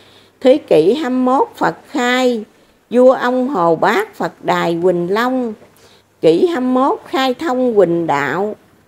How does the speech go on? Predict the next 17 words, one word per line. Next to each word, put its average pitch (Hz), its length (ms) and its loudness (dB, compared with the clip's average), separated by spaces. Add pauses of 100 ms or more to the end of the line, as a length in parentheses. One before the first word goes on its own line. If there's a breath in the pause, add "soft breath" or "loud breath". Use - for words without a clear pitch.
(600)
Phục 185 280 0
nguyện 180 340 2
hành 175 460 -4
đúng 277 280 0
đạo 165 320 -2
nhân 254 320 0
linh. 254 440 0 (1000)
Tam 247 260 2
kỳ 185 420 4
phổ 190 280 0
độ 175 300 4
chúng 254 400 0
sinh. 254 440 0 (260)
Giáp 220 280 0
ngọ 175 300 0
diện 185 420 2
thánh 311 300 -2